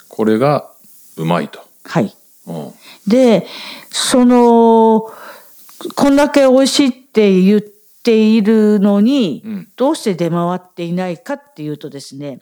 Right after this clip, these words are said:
Speaker 1: あ、そういえば見たことない。
Speaker 2: ないですね。
Speaker 1: うん。
Speaker 2: で、あの、私は、まあ、す-、近場だと札幌なので、
Speaker 1: はい。
Speaker 2: 札幌の市民の方に、
Speaker 1: はい。
Speaker 2: この豆を広めたいと思ってですね、
Speaker 1: ははは。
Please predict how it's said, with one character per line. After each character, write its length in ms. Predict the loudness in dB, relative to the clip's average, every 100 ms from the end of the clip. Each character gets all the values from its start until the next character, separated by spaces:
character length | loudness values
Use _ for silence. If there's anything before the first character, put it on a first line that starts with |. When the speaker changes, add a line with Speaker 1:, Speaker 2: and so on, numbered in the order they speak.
| -20
Speaker 1:
あ、 100 | -20
そ 200 | -20 -16
う 60 |
い 40 | -16
え 40 |
ば 160 | -16 -16
見 180 | -18 -16
た 120 | -16
こ 140 | -16
と 140 | -20 _
な 60 |
い。 20 | _ _ _ _
Speaker 2:
な 320 | -12 -8 -8
い 40 | -8
で 80 |
す 160 | -14 -16
ね。 140 | -14 -12
Speaker 1:
う 40 |
ん。 180 | -12 -14 -18 _
Speaker 2:
で、 440 | -6 -2 -2 -6 -10 -20 _ _ _ -12
あ 60 |
の、 520 | -8 -8 -8 -10 -12 -16 _ -14
私 380 | -8 -6 -2 0
は、 440 | 0 0 -2 -6 -12 _ -20 _ _ _ _ -4
ま 180 | 2 2
あ、 40 |
す-、 260 | 0 -6 -18 -20 -20 _ -20 -18
近 240 | -10 -4 0
場 120 | 2
だ 100 | 2
と 140 | 0
札 220 | -2 -4 -4
幌 200 | -2 0
な 120 | 2
の 120 | 0
で、 220 | -2 -4 -8
Speaker 1:
は 140 | -16
い。 60 | -16 -14
Speaker 2:
札 260 | -6 -6 -2
幌 220 | 0 2
の 200 | 2 2
市 160 | 0 2
民 180 | 2
の 140 | 2 0
方 260 | -2 -4
に、 280 | 0 0 -2
Speaker 1:
は 120 | -6 -20
い。 40 | -10
Speaker 2:
こ 120 | -2
の 120 | -2
豆 260 | 0 -2 -2
を 60 |
広 340 | -4 -6 -4 -4
め 120 | -6
た 160 | -6 -8
い 60 |
と 120 | -6
思 180 | -6 -6
っ 60 | -8
て 180 | -12 -14
で 100 | -14
す 180 | -12
ね、 200 | -8 -8 -8
Speaker 1:
は 60 |
は 60 | -14
は。 140 | -18